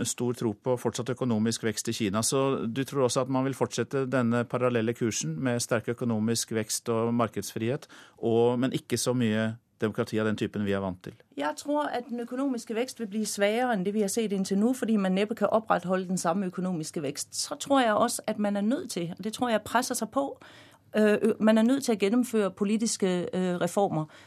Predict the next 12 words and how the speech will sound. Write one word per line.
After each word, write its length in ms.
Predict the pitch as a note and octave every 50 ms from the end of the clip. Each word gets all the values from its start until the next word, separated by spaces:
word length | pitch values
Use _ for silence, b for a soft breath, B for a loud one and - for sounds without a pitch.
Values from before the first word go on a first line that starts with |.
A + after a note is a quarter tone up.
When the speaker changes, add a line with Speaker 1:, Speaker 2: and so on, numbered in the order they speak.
| B B
Speaker 2:
gradvist, 680 | - F#3+ A3 C4 D4 D#4 C#4+ C#4+ C4+ C4 C4 - - - -
og 100 | G3+ F#3+
vi 80 | A3 G#3+
får 160 | - G#3 F#3+
ikke 180 | G#3 A3+ C#4
et 180 | C4 - - - - _ _ _ - F#3+ D#3+ F3+
vestligt 520 | F#3 A3+ C4 - - - - G#3 G3 - -
lignende 380 | F3+ G3 G#3 A3+ B3+ C4 A#3+
demokrati 540 | G#3 G3+ F#3+ F3+ F3+ - G3 - - B3 A3+
på 100 | - G3
samme 240 | F3+ G3+ F#3+ G#3+ A3
måde, 260 | G#3+ G3+ G#3+ A3+ A#3